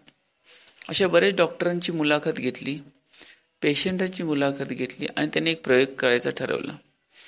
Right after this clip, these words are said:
तो प्रयोग असा होता की कुठचाही पेशंट होते, त्याला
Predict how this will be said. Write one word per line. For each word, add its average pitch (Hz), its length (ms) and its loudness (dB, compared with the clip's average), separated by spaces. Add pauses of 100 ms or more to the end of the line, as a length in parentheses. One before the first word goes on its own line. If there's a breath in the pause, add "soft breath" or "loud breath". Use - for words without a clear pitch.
(300 loud breath)
तो 202 60 2
प्रयोग 196 320 2
असा 165 220 2
होता - 420 -4 (2250 loud breath)
की 180 300 2 (2250)
कुठचाही 240 480 6
पेशंट 202 420 2
होते, - 240 -2
त्याला - 440 -2